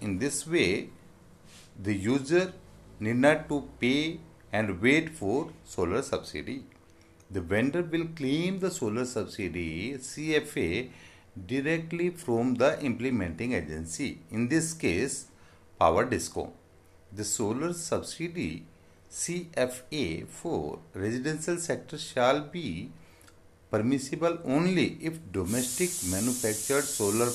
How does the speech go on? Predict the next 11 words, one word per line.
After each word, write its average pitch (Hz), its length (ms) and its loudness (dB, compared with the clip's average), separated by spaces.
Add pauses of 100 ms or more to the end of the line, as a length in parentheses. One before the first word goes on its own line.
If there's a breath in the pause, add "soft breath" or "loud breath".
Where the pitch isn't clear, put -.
panels - 1300 0
using 139 640 4 (100)
domestic 127 640 2
manufactured 120 640 0
solar 120 380 2
cells - 1080 2
are 98 160 4
used 131 580 0
by 87 260 8
the 120 160 2
beneficiary. 85 920 -2